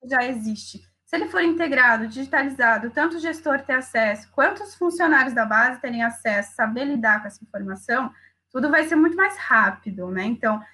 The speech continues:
você vai conseguir evitar gargalo mais rápido, você vai conseguir evitar quebra de estoque mais rápido, você vai conseguir,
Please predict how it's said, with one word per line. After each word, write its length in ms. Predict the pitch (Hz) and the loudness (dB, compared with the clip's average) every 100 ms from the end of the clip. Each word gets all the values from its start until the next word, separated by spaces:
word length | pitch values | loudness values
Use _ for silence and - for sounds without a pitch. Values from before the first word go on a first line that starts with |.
| _ - | _ -8
você 200 | 226 240 | -2 0
vai 120 | 240 | 0
conseguir 380 | 247 - 226 233 | -2 -8 -4 -2
evitar 300 | 220 202 202 | 0 0 2
gargalo 580 | 262 302 262 285 359 | 2 0 2 2 4
mais 240 | 359 370 - | 0 -2 -2
rápido, 460 | 285 226 220 202 | 0 2 0 -10
você 140 | 196 214 | -12 -8
vai 100 | 220 | -8
conseguir 380 | 226 233 226 240 | -8 -10 -6 -6
evitar 260 | 240 277 | -2 -4
quebra 360 | 277 277 277 294 | -2 -2 -2 -6
de 80 | - | -10
estoque 500 | - - 294 320 349 | -6 0 0 0 0
mais 260 | 349 349 | -2 0
rápido, 520 | 269 226 202 - 196 | 2 2 0 -6 -12
você 140 | 196 196 | -12 -2
vai 180 | 233 233 | -2 -2
conseguir, 480 | 240 233 226 262 | -10 -10 -8 -8